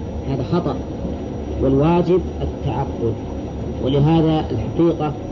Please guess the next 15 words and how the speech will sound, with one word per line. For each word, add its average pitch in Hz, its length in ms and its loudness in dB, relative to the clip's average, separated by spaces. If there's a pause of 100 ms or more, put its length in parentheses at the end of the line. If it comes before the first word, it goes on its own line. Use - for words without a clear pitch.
(360)
إن 147 240 4
الأخذ 151 340 0 (200)
بالعاطفة 156 760 2 (100)
دون 160 200 6
العقل 170 460 0 (680)
من 147 180 4
شيم 147 320 2
النساء، 135 360 2 (1040)
وليس 147 240 2
من 143 160 4
شيم 160 360 6 (1200)
الرجال، 151 400 2 (800)
ولا 185 280 4
من 180 220 6
سيم 170 240 4